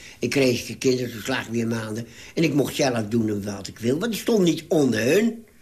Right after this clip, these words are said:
Maar ze wilden die onder hebben. Zolang hij daar woont, waren zij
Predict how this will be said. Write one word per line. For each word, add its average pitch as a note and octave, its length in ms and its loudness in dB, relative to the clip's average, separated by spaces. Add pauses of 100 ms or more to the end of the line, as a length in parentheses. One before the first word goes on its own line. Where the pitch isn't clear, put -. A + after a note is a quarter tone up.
(120)
Maar F#3 140 0
ze E3+ 140 0
wilden B3+ 300 2
die A#3+ 240 2
onder C3 340 2
hebben. D3+ 220 -6
Zolang A3 340 -2
hij E3 120 2
daar C#3+ 140 2
woont, A#3 340 2 (360)
waren A3+ 300 0
zij G#3 460 0